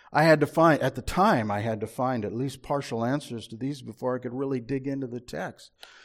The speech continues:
And once again, as is so often the case, I discovered there was no consensus.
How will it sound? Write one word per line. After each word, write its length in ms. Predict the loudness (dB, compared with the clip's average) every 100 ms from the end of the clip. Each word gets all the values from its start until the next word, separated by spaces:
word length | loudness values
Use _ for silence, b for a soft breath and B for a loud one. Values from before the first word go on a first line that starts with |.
| B B
And 120 | -2 0
once 180 | 2
again, 360 | 2 6 8 8
as 180 | 4 0
is 120 | -4
so 240 | 0 4
often 300 | 4 2 -2
the 100 | -4
case, 340 | -2 -2 -2 -4
I 140 | -6
discovered 580 | -6 -10 -6 -4 -4 -4
there 140 | -4
was 200 | -4 -6
no 200 | -6 -8
consensus. 840 | -8 -10 -10 -12 -12 -16 -20 -20